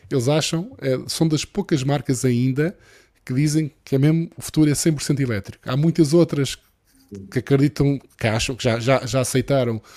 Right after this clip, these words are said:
que o futuro é elétrico, mas o cem por cento, não é? No sentido em que será, que é mesmo esse o objetivo, nem todas estão em para aí. E, e a Nissan continua com essa política e vende a tecnologia e-Power, entre aspas, como uma opção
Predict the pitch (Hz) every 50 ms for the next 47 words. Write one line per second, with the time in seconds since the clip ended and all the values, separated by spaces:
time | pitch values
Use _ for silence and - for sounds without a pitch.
0 | - - - - - - - 139 123 - - - 139 135 139 143 143 160 185 180
1 | - 214 165 135 160 160 147 165 151 - - 175 160 - - - - - - 147
2 | 175 190 170 - - - 143 139 151 156 151 147 131 - 151 143 - - 151 147
3 | 123 131 135 127 117 _ - - - - _ - - - - 143 143 139 135 -
4 | - - 143 135 139 151 156 139 139 143 143 _ - 151 143 139 - - 131 131
5 | 117 107 127 113 - 156 143 - - - - _ - 143 151 156 147 - - 165
6 | 170 165 165 160 - - 156 147 151 147 135 - 143 135 127 120 107 101 98 -
7 | - 120 120 120 123 135 - 127 123 123 120 127 127 - - - 135 139 135 -
8 | 143 131 139 127 135 139 139 139 139 143 - - - - - - - - _ _
9 | - 139 139 139 131 - - 135 - - 131 151 156 - 160 - - 151 - -
10 | - - - _ _ - 139 139 135 117 110 110 131 147 147 139 127 107 110 113
11 | 110 - - 120 110 - 139 127 - 131 127 113 101 117 117 117 - - 123 139
12 | 147 127 120 110 - 127 113 123 127 - - - - - - 131 127 127 131 131
13 | 135 131 131 127 - - - - - 135 135 135 139